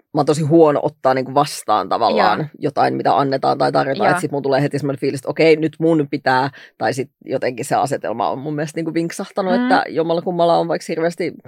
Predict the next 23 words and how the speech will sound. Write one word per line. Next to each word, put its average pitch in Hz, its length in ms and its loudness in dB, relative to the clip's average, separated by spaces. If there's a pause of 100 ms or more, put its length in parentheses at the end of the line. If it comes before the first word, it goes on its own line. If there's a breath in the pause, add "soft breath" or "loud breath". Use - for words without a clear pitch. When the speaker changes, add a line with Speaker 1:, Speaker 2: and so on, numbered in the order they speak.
(320 loud breath)
Speaker 1:
yhtäkkiä 170 400 -2
niinku 165 320 0 (460)
enemmän, 156 460 0 (160)
<laughs> - 240 -4
enemmän 170 240 4
kaikkea, 165 340 2
mitä 156 180 0
niinku 156 200 2
antaa 151 360 2
sulle 156 280 0
ja 151 80 4
näin, 151 240 2
että 143 300 -2
Speaker 2:
Joo. 190 220 -2
Speaker 1:
se 143 240 2 (240)
balanssi 151 380 0
jotenkin 151 240 -4
horjuu, 147 300 0
että 131 140 -2
mä 139 40 2
haluan 139 220 0
myös 139 220 -2
niinku 135 200 -4